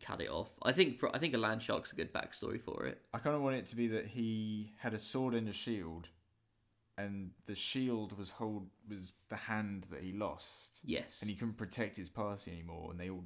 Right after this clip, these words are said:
Speaker 2: died.
Speaker 1: Oh, yeah.
Speaker 2: So he went, "Forget this, I'm gonna go be a pirate." And he trained with his other hand so well that he didn't need the shield anymore.
Speaker 1: Well, I think he probably didn't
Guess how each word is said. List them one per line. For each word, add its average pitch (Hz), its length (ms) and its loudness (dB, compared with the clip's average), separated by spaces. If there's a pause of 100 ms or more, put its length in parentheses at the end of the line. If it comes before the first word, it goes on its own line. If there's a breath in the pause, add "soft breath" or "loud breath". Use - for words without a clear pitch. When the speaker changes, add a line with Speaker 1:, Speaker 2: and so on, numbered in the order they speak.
Speaker 2:
died. 85 460 -8 (560)
Speaker 1:
Oh, 127 260 12
yeah. 113 300 10
Speaker 2:
So 113 100 4
he 107 60 6
went, 107 260 2
"Forget 123 460 6
this, - 520 0 (360)
I'm 131 140 0
gonna 123 120 2
go 113 200 4
be 104 140 2
a 92 60 0
pirate." 92 600 2 (460)
And 110 100 0
he 110 60 2
trained 135 400 2
with 113 100 4
his 117 180 2
other 113 240 6
hand 107 380 2
so 120 320 10
well 107 320 6
that 90 120 2
he 104 60 2
didn't 107 220 0
need 113 240 0
the - 60 -6
shield 78 360 -6
anymore. - 360 -10 (220)
Speaker 1:
Well, 135 140 10
I 143 60 12
think 147 260 6
he 147 100 8
probably 143 300 8
didn't 123 520 6